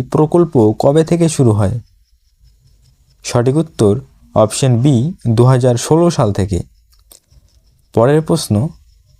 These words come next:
স্বাস্থ্যসাথী প্রকল্প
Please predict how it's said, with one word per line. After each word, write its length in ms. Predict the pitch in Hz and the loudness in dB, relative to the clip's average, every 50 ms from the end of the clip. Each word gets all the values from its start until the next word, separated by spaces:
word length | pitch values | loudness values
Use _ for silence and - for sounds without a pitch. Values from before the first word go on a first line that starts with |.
| _ _ _ _ _ _ _ _ _ _ _ _ | _ _ _ _ _ _ _ _ _ _ _ _
স্বাস্থ্যসাথী 880 | - - - 135 139 143 - - - 202 196 196 - 190 185 - - 147 123 127 123 - - | -10 -6 -2 -2 -2 -2 -4 -4 -4 -2 -2 0 0 -2 -2 0 0 0 0 0 -2 -2 -2
প্রকল্প 420 | 156 160 156 - 196 202 190 - | -2 -2 0 0 0 0 0 0